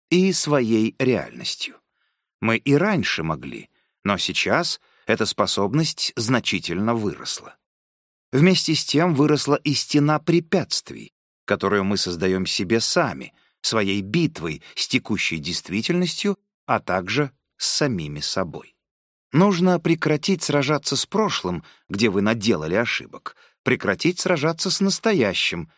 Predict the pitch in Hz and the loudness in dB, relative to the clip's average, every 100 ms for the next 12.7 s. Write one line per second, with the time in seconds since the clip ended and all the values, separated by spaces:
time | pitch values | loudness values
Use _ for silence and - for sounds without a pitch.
0 | _ 101 120 123 135 139 - 135 170 110 | _ 0 2 4 4 2 -2 0 2 2
1 | 78 64 - 85 90 - - - - _ | -2 -8 -6 -4 -4 -8 -10 -16 -20 _
2 | _ _ _ _ 127 - 120 98 101 165 | _ _ _ _ 0 0 0 0 0 -2
3 | - 208 202 - - 120 120 104 107 104 | -2 -2 -2 -4 -2 0 0 0 0 2
4 | 110 139 156 160 160 190 147 151 - - | 2 2 2 2 0 0 0 -2 -4 -4
5 | - - _ _ _ _ 85 92 - 90 | -8 -18 _ _ _ _ -2 -2 0 2
6 | 160 143 82 71 - _ _ - 143 143 | 2 0 -6 -8 -14 _ _ 0 2 2
7 | 143 - 190 147 147 135 165 - 170 - | 0 2 0 2 2 2 -2 0 -2 2
8 | 180 151 156 196 104 78 - - - _ | 2 2 2 2 0 -2 -4 -4 -16 _
9 | _ _ 104 101 101 98 95 98 113 139 | _ _ -2 0 0 2 0 0 2 2
10 | 120 - - 123 117 117 - - 87 80 | 0 -2 0 0 2 0 -2 -4 -2 0
11 | 196 160 82 - _ _ _ 98 90 80 | 0 0 -4 -14 _ _ _ -2 0 0
12 | 95 78 78 85 151 165 | -4 -4 -4 0 0 -2